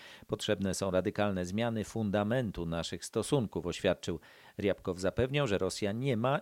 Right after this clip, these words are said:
i mieć nie może żadnych planów napaści na Ukrainę. Zamierza przy tym kontynuować manewry wojskowe na swoim terytorium.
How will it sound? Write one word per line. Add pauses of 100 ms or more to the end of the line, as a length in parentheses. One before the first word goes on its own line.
i
mieć
nie
może
żadnych
planów
napaści
na
Ukrainę. (360)
Zamierza
przy
tym
kontynuować
manewry
wojskowe
na
swoim
terytorium.